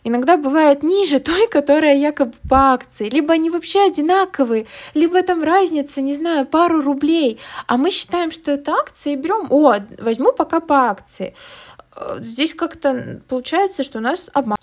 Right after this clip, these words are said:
Здесь к вопросу о том, что какая бы там ни была акция, вы в первую очередь подумайте, насколько вам этот продукт нужен. И здесь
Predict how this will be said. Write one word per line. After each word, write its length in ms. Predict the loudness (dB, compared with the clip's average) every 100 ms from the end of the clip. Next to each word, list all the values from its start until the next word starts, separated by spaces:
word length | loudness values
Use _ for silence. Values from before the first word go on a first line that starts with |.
| -8
Здесь 280 | 0 0 4
к 60 |
вопросу 480 | 2 4 2 2 0
о 60 | 0
том, 240 | 0 -2
что 340 | -4 2 2 2
какая 460 | -8 -2 2 2
бы 120 | 2
там 240 | -2 0 0
ни 80 | 0
была 400 | 2 4 4 2
акция, 340 | -2 -6 -4
вы 100 | -4
в 60 | -6
первую 360 | -2 -2 0
очередь 360 | -2 -2 -6 -6
подумайте, 680 | -6 -4 -4 -4 -6 -10 -12 -12
насколько 560 | -8 -8 0 0 0 -4
вам 200 | -4 -4
этот 300 | -6 -8 -8
продукт 400 | -8 -6 -6 -10 -10
нужен. 560 | -4 -2 -2 -6 -12 -16 -20 -20 -20 -10
И 80 | -10
здесь 380 | -2 0 0